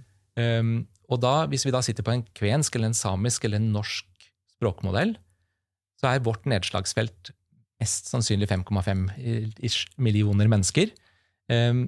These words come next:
så det å gjøre dataene våre åpne og tilgjengelige vil gjøre at alle språkmodeller i hele verden også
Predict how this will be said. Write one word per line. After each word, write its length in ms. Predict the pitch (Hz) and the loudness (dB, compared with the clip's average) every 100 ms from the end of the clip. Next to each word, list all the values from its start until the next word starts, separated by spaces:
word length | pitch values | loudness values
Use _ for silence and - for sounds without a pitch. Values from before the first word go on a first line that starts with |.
| - | -2
så 180 | 123 127 | 0 0
det 160 | 113 113 | 2 2
å 120 | 131 | 2
gjøre 240 | 135 113 120 | 2 2 2
dataene 540 | 107 87 - 117 120 | 0 -2 -4 -2 0
våre 300 | 120 117 139 - | 0 0 -2 -2
åpne 680 | 139 110 92 _ _ 95 104 120 120 123 | -2 -2 -4 _ _ -2 0 -2 -4 -4
og 140 | 120 - | -2 -2
tilgjengelige 480 | 120 92 95 170 175 _ - | -2 0 0 -2 -4 _ -6
vil 200 | 127 147 | -2 0
gjøre 220 | 123 107 110 | 2 0 -2
at 80 | - - | -4 -2
alle 240 | 143 147 | 0 0
språkmodeller 600 | - 220 - 101 98 113 | 0 -2 -2 0 2 0
i 120 | 120 123 | 0 0
hele 160 | 113 110 | 2 2
verden 240 | 101 151 185 - _ - | 2 0 -2 -8 _ -6
også 320 | 135 - - | -2 -2 -2